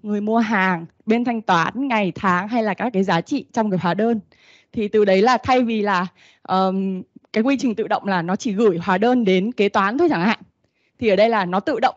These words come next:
trích xuất hết các cái dữ liệu ra và nó gửi những cái thông tin dữ liệu đấy đến kế toán.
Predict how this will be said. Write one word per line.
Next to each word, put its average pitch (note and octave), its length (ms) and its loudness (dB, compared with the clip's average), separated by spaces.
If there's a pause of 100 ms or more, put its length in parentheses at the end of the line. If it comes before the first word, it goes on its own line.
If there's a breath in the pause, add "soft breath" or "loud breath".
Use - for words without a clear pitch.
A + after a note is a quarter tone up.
trích - 200 -4
xuất F4 160 0
hết F#4 200 0
các E4+ 140 -2
cái C4+ 120 2
dữ B3 120 -2
liệu D4 200 2
ra A3 280 2 (240)
và G3 100 0
nó G3 140 -2
gửi G#3 260 0 (400 soft breath)
những A3+ 120 -8
cái A3+ 100 4
thông C4 180 0
tin B3 180 0
dữ A3+ 80 0
liệu C4 160 2
đấy F#3+ 120 4
đến F#3 140 0
kế F#3+ 140 -4
toán. F#3 340 0